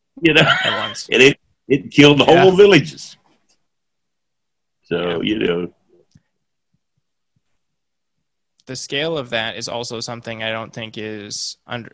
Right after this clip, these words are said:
Speaker 2: quite understood. Like, a lo-, um, so, um, Pennsylvania, I know this, uh, in Pennsylvania that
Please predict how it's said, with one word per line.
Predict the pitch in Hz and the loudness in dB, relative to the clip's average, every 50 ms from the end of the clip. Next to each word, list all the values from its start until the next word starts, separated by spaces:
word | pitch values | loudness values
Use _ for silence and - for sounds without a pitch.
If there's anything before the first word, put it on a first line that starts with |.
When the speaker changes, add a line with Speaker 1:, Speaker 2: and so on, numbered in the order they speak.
| _ _ | _ _
Speaker 2:
quite | - - 127 110 | -12 -10 -8 -8
understood. | 95 117 107 - 110 - - - 107 85 78 - _ _ _ _ _ _ _ _ _ _ _ _ _ _ | -8 -12 -14 -16 -16 -18 -16 -14 -14 -16 -16 -18 _ _ _ _ _ _ _ _ _ _ _ _ _ _
Like, | - 120 110 | -14 -10 -8
a | 113 | -6
lo-, | 123 123 - | -6 -6 -6
um, | - 123 117 113 113 107 101 104 | -6 -6 -6 -6 -8 -10 -12 -12
so, | - 143 127 110 104 - _ _ - | -12 -10 -10 -10 -12 -14 _ _ -16
um, | - 120 110 104 87 67 - - _ _ | -14 -12 -12 -12 -14 -18 -20 -20 _ _
Pennsylvania, | - 156 160 160 - 135 110 113 113 113 123 127 139 147 156 151 - _ _ _ _ _ _ | -10 -10 -8 -8 -8 -8 -8 -10 -10 -10 -10 -10 -10 -10 -10 -14 -16 _ _ _ _ _ _
I | 123 127 | -6 -4
know | 135 139 139 | -4 -4 -4
this, | 120 117 120 123 - - - - _ - | -2 -4 -4 -6 -6 -10 -12 -18 _ -16
uh, | - - - - - | -14 -14 -14 -14 -14
in | 123 120 | -16 -16
Pennsylvania | - 123 120 117 - 110 107 110 113 110 113 113 110 110 | -16 -16 -14 -14 -14 -12 -12 -12 -12 -12 -10 -12 -12 -10
that | 107 107 107 101 - - | -10 -10 -10 -10 -12 -16